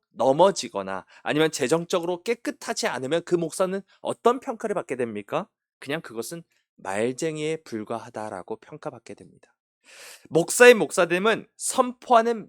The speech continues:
메시지 그대로 살아냄에 있습니다. 말씀을 아무리 강단에서 좋게, 아름답게, 그리고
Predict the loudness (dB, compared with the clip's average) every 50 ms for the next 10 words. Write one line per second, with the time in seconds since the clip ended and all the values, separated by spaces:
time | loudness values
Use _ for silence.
0 | -6 -2 -2 -2 -2 -2 -2 0 0 0 0 -2 -6 -8 -8 -10 -10 -8 -4 -2
1 | 2 4 4 6 6 6 4 2 -4 _ _ _ _ -10 -6 -6 -4 -4 -2 -2
2 | 0 0 0 -2 -4 -6 -6 -8 -10 -10 -10 -12 -12 _ _ _ _ _ _ _
3 | _ _ _ _ _ _ _ _ _ _ _ _ _ _ _ _ _ _ _ _
4 | _ _ _ _ _ _ _ 0 4 8 8 8 8 6 4 6 6 4 4 4
5 | 0 -4 0 4 8 8 8 8 6 4 2 2 0 0 -2 0 4 4 2 2
6 | 2 -2 -2 -2 -4 -4 -8 _ -6 -4 -4 -4 -4 _ -12 -6 -4 -4 -4 -4
7 | -6 _ _ _ _ _ _ _ _ -16 -12 -10 -8 -8 -8 -6 -4 -4 -4 -6
8 | _ -10 -8 -6 -6 -6 -6 _ _ _ _ _ -20 -14 -12 -10 -4 -2 -2 -2
9 | -4